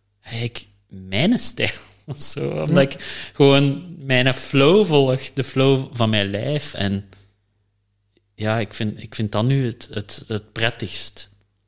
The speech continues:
Speaker 1: Om, om, om mij gewoon op de vloer te begeven en, en te zien wat wordt er wakker. Als ik, als ik met bepaalde tools, eh, die bijvoorbeeld een facilitator aanreikt,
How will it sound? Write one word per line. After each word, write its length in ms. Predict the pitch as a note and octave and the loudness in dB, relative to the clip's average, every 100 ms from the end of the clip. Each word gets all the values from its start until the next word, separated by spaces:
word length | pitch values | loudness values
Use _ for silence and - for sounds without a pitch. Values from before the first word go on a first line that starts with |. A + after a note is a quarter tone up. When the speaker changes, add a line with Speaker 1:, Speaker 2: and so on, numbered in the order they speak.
| _ | _
Speaker 1:
Om, 240 | A2 G#2 G#2 | -2 -2 0
om, 380 | A2 G#2 G#2 - _ _ _ | 0 0 -2 -6 _ _ _
om 120 | G#2+ | -2
mij 120 | G2+ | 0
gewoon 220 | F#2+ G#2 B2 | 2 4 4
op 120 | A2 | 2
de 60 | |
vloer 340 | G2 G2+ A#2 B2 | -2 0 0 0
te 120 | B2+ | -2
begeven 600 | G#2+ - A2 A#2 A#2+ A#2+ | -4 -2 0 0 -2 -4
en, 220 | A2 G#2 | 0 0
en 300 | G2+ G2+ G2+ G#2 _ _ _ | 0 -2 -2 -4 _ _ _
te 120 | - G#2 | -6 -2
zien 240 | G2 A2+ | 2 2
wat 140 | A2+ G#2+ | 2 0
wordt 220 | A2 - | -2 -6
er 100 | F2+ | -4
wakker. 720 | F#2+ A2 - A#2+ A#2 - - _ _ _ _ _ _ | -2 -2 -2 -2 -4 -8 -12 _ _ _ _ _ _
Als 180 | G#2 G2+ | -6 -6
ik, 160 | F#2+ | -6
als 140 | - G#2 | -6 -6
ik 120 | G2+ | -4
met 120 | G#2 | -4
bepaalde 440 | G2 G#2+ G2+ G2+ - | -2 0 2 2 0
tools, 460 | A2+ A2+ B2 - | -2 0 0 0
eh, 140 | A#2+ B2 F2 | -2 -6 -8
die 160 | A2 A2 | -6 -6
bijvoorbeeld 440 | A2+ A2 G#2+ A2 | -6 -4 -4 -2
een 60 | G#2+ | -4
facilitator 800 | A#2 G2 G#2 F#2 A2 A2 A2 - | -4 -4 -6 -6 -8 -6 -10 -10
aanreikt, 760 | A2 G2+ A#2 A#2 A#2 A2 - | -10 -4 -2 -2 -4 -6 -12